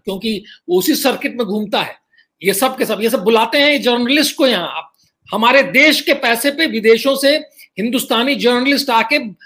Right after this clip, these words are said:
मौज करते हैं सब, अ, गोवा में और जाके उल्टी सीधी चीजें लिखते हैं। एक जर्नलिस्ट जो है उसको बुलाया था इन सबों ने इस बात, वो गोवा में था, वो बड़ा खुश था, वो बड़ा दुखी था कि मैं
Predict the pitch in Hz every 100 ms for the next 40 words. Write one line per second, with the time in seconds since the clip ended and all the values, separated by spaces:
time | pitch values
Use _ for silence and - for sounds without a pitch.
0 | _ 165 220 302 330 - 311 - 262 233
1 | 247 190 - 190 190 170 185 226 196 147
2 | - _ _ _ - 196 262 262 262 240
3 | 330 285 285 269 240 247 254 196 - 165
4 | - _ _ _ _ _ - 262 202 254
5 | 254 262 277 - 240 269 262 240 302 226
6 | 226 247 254 254 240 226 240 233 226 233
7 | 233 - _ - 185 180 220 233 233 226
8 | 226 294 - _ - - - 247 269 -
9 | 285 - - 233 190 190 185 262 180 226
10 | 302 311 254 254 226 240 240